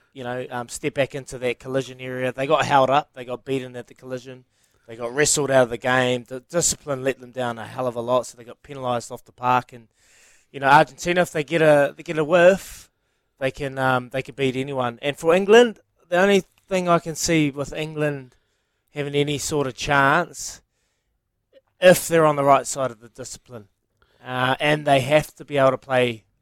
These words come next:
open and fast, whether Ben O'Keefe can play that and whether England have the game to play that, that is their only chance. They need to really blow this team,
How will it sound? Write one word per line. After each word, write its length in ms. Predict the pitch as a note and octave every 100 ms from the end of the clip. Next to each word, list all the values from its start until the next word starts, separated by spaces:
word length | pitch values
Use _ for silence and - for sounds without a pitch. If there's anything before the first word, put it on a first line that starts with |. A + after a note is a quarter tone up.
| -
open 400 | C3+ - C3+ C3
and 220 | A2 A2+
fast, 560 | - C#3+ D#3+ E3+ D3+ C3
whether 440 | C3 A#2+ A#2 A2 _ _ _ _ _
Ben 160 | C#3
O'Keefe 480 | B2 A#2 - C3 -
can 160 | - A#2
play 280 | B2 C3+
that 200 | D3 E3+
and 160 | C3+ B2
whether 180 | C3+ A#2
England 420 | B2+ G#2 A#2 G2+
have 260 | G#2+ C#3 -
the 100 | C3
game 280 | B2+ B2+ A#2
to 120 | -
play 260 | - C3+ D3
that, 240 | F#3 - _ _ _ _ _ _
that 160 | D#3 C3+
is 160 | B2
their 160 | A#2+ A#2+
only 240 | A#2 A2+
chance. 420 | G2+ A#2+ A2 G#2 -
They 100 | B2
need 260 | C3+ C3+
to 120 | - A2+
really 260 | C3 B2+
blow 260 | B2 B2 B2
this 180 | A#2 -
team, 360 | - A#2+ A2